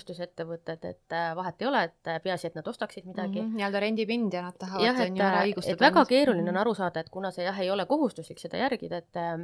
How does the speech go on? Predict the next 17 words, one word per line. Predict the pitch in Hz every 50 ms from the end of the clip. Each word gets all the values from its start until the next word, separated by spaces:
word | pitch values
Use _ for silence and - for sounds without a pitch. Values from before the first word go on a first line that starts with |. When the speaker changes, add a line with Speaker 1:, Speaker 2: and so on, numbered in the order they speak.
| - - -
Speaker 1:
milles | 196 214 226 233 202 - -
see | 165
probleem | 165 - 165 185 226 233 202 170
on, | 170
et | 160
miks | 175 202 220 - -
seda | 165 - 160
ei | - -
taheta | 233 226 202 170 - -
tegelikult | - - - - 156 - - 165 -
rakendada, | - 220 - - 175 165 175 - - 160
sest | - 170 165 -
et | 175 -
seal | - 185 180
on | 180 175
nagu | 175 180 180 185
väga | 202 - 214 180 170